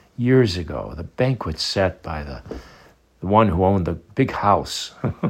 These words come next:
<laughs> and sent his people out scurrying along the streets and saying, "Tell everybody, look, it's all ready now." All of it is ready now.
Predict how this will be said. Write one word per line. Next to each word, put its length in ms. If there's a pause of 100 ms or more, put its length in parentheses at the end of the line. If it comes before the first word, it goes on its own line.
(440)
<laughs> 800
and 180
sent 300
his 260 (400)
people 320
out 320
scurrying 440
along 300
the 80
streets 460
and 120
saying, 360
"Tell 300
everybody, 580 (180)
look, 460 (720)
it's 260 (100)
all 580 (280)
ready 600 (420)
now." 580 (1120)
All 200
of 100
it 180 (600)
is 220
ready 320
now. 320